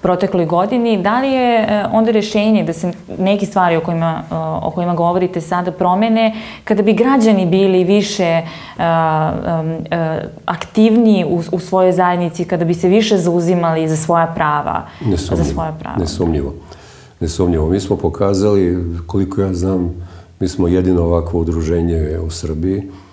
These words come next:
Speaker 2: Pokazali smo šta se dešava kada ljudi postanu svesni svoga interesa.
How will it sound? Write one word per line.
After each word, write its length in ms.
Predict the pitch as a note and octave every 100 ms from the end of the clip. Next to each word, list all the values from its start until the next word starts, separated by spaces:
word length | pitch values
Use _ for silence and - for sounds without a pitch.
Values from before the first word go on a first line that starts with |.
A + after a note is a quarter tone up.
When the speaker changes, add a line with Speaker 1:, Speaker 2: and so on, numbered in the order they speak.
| - - _
Speaker 2:
Pokazali 600 | - F#2 F2+ F2+ F#2+ G2
smo 220 | F#2+ G2 E2+
šta 220 | - F#2+
se 140 | -
dešava 480 | F2 E2 G2+ F#2 F#2 F2
kada 260 | F#2+ F2
ljudi 280 | E2+ F2+ F2
postanu 440 | E2+ D#2+ F#2 F2
svesni 400 | E2+ F2+ F2 F2
svoga 360 | F2+ - F2 D#2+
interesa. 600 | D#2 D2+ - C#2 - -